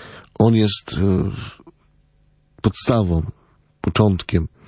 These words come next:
Izraelici nazywali Pana Boga, e, skałą, opoką, zamkiem warownym. To jest ten punkt oparcia.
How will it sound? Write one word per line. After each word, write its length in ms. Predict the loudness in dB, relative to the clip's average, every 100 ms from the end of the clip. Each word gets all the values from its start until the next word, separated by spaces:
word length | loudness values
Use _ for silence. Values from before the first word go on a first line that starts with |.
| -20 -20 -20 -12 0
Izraelici 480 | 2 4 2 2 2
nazywali 400 | 2 4 2 2
Pana 240 | 2 2 2
Boga, 360 | 2 2 0 -2 -16 -20 -20 _ _ -2
e, 80 | 0 0
skałą, 380 | 0 2 2 0
opoką, 640 | 0 0 0 0 0 0 -6 -4 0
zamkiem 400 | 2 2 0 0
warownym. 460 | 2 0 0 -2 -4 -8 -20 -20 -2
To 80 | 0
jest 120 | 2
ten 120 | 0
punkt 320 | 2 2 0 -4
oparcia. 600 | 0 2 0 0 -4